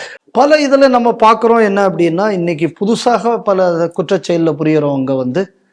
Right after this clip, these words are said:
ஹிந்து பேர்ல இருந்து சமீபத்தில் முஸ்லீமாக மாறியவர்கள்னு ஒரு குரூப் இருக்கு. இதுல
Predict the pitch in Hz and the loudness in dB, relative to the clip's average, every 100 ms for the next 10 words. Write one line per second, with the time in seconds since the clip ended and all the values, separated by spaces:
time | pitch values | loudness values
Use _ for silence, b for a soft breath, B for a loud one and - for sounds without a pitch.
0 | _ _ _ _ _ _ _ - 190 202 | _ _ _ _ _ _ _ -4 0 2
1 | 233 214 196 190 196 226 254 202 214 190 | 2 2 4 2 2 0 -2 -2 0 0
2 | 196 175 160 180 175 160 151 147 147 147 | 0 -2 -4 -2 -2 -2 -2 -2 0 -2
3 | 135 139 151 156 127 127 127 - 117 - | -2 -4 -2 -2 -4 -4 -6 -6 -12 -16
4 | _ _ B B B B B 240 277 285 | _ _ B B B B B -2 0 2
5 | - | 0